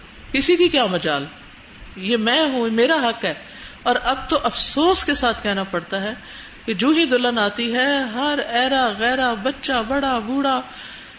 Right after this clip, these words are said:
لے کے کیمرے پہنچ جاتے ہیں اور ویڈیوز اور ہر، ہر چیز کی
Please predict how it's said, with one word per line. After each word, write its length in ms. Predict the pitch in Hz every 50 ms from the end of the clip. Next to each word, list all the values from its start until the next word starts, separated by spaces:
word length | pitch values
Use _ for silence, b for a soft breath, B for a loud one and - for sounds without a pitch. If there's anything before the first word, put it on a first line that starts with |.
| B B B - - - - -
لے 260 | 190 202 247 277 311 302
کے 140 | 302 302
کیمرے 340 | - 262 240 240 247 262 277 269 269
پہنچ 280 | 247 240 285 302 262
جاتے 260 | 269 254 254 247 254 262
ہیں 160 | 269 277 277 269 262
اور 160 | 240 240 220 220 180
ویڈیوز 580 | 185 247 247 262 269 262 269 254 247 240 208 214
اور 140 | 226 220 208 190 - -
ہر، 240 | - 262 349 381 349 330
ہر 140 | 311 277 254 247
چیز 320 | - - 285 330 320 - -
کی 160 | - 277